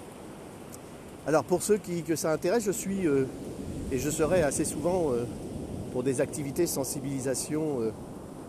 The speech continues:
à la nature, je suis sur, euh, euh, la plage de Maguelone.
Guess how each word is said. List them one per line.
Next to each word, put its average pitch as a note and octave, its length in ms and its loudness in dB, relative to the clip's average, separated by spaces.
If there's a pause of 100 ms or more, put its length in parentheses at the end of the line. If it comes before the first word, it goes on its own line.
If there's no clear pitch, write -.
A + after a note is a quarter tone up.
(600)
à B2 100 -4
la B2+ 140 4
nature, F#3 580 0
je C#3 140 0
suis F#3 340 -2
sur, E3 500 0
euh, B2 160 4 (640)
euh, G2+ 220 0 (100)
la A2 100 0
plage G3 220 2
de F#3 80 4
Maguelone. C3 440 4